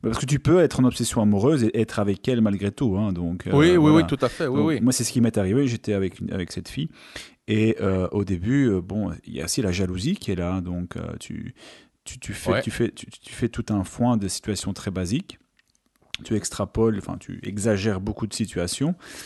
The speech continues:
Speaker 1: Et, euh,
Speaker 2: Exact.
Speaker 1: moi, lorsque ça m'est arrivé, j'avais effectivement fait des petites crises de, de jalousie, euh,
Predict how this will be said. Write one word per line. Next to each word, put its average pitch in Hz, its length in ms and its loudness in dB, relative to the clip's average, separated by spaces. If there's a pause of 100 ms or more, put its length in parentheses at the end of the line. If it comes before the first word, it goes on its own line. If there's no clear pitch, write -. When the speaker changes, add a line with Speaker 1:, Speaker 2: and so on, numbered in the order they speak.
(140)
Speaker 1:
Et, 104 260 4
euh, 92 40 2
Speaker 2:
Exact. 110 280 0
Speaker 1:
moi, 117 160 4
lorsque 120 240 -2
ça 110 120 0
m'est 110 160 0
arrivé, 98 400 0
j'avais 104 260 0
effectivement 98 480 -2
fait 98 160 -6
des 87 100 -8
petites - 200 -16
crises 113 340 -2
de, 87 260 -2
de 92 120 -4
jalousie, 90 760 0
euh, 80 240 -4